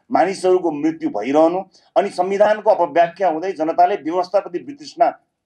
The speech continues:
अभिव्यक्त गरिरहेको बेलामा तपाईँ त्यसैको एउटा परिणामस्वरूप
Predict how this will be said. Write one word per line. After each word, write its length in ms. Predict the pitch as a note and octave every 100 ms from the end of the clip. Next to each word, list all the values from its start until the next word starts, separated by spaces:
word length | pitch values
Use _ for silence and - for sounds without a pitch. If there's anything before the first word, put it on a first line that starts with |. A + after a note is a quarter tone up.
| _ _ _ _ -
अभिव्यक्त 400 | F3+ A3 A#3 G#3
गरिरहेको 540 | E3+ E3+ E3+ E3+ E3+
बेलामा 380 | C#3 D3+ D#3+ F3+ - _ -
तपाईँ 240 | G3+ B3+
त्यसैको 760 | B3+ _ A3+ A3+ B3+ D#4+ D4 A3 C3 -
एउटा 160 | D#3 D#3+ -
परिणामस्वरूप 760 | D#3 E3 F#3+ F#3+ G3+ G3 A#2+